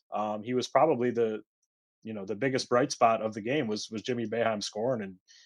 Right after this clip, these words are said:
Syracuse just kinda going to that baseline runner, getting him the ball and going a one-on-one and taking advantage of matchups. But I, I think w-, with Benny, you know, he's a freshman coming in. He's obviously very talented. They've gotta find a way to get him going to the rim.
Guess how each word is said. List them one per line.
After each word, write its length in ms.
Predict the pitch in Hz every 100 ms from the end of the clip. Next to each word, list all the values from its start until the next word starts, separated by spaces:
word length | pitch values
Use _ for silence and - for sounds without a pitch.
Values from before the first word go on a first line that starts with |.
| _
Syracuse 400 | - 120 110 -
just 160 | - 110
kinda 180 | 120 113
going 180 | 110 110
to 60 |
that 200 | 107 95
baseline 400 | 107 110 120 113
runner, 240 | 104 107 104
getting 240 | 107 101
him 100 | 104
the 100 | 104
ball 240 | 98 110
and 80 | 107
going 200 | 104 110
a 40 | 104
one-on-one 440 | 110 101 98 107
and 100 | 101
taking 240 | 117 110
advantage 360 | 110 104 110 98
of 40 |
matchups. 440 | 98 123 - 98 -
But 160 | - 120 - - - -
I, 100 | 165 170
I 40 | 180
think 280 | - 247 - _ _ - - -
w-, 240 | 160 180
with 280 | 175 185 170
Benny, 600 | 135 170 170 165 151 117 - -
you 140 | 147
know, 120 | 147
he's 180 | 139 139
a 40 |
freshman 420 | 143 185 175 - 151
coming 300 | 156 151 143
in. 160 | 139
He's 160 | 131 123
obviously 400 | 139 143 135 139
very 260 | 135 135
talented. 640 | 131 135 131 127 - 127 123 - - - _ _
They've 180 | 156 151
gotta 220 | 220 254
find 400 | - - 170 165
a 60 | 151
way 240 | 127 139
to 100 | 131
get 240 | 117 139 120
him 200 | 135 113
going 280 | 131 135
to 140 | 113 131
the 100 | 113
rim. 360 | 110 110 92